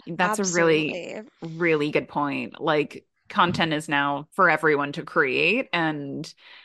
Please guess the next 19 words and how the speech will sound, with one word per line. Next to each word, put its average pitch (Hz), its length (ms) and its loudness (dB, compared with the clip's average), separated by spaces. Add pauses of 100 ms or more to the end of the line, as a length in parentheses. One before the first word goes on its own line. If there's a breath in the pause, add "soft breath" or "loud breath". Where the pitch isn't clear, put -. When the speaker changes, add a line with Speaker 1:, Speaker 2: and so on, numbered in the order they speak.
(160 loud breath)
Speaker 1:
it's 165 160 0
just 160 200 -2
great 151 360 0
to 170 80 -6
see 143 320 -4
that 139 400 0 (720)
your 180 260 4
approach 156 520 0
to 143 180 -6
it 131 160 -2
is 151 200 -4
just - 440 -8 (360 loud breath)
so 160 760 2
respectful. 202 760 0
So 165 380 0
we 175 160 0
hope 185 200 -2
everyone 170 680 -2 (180)
checks - 380 -4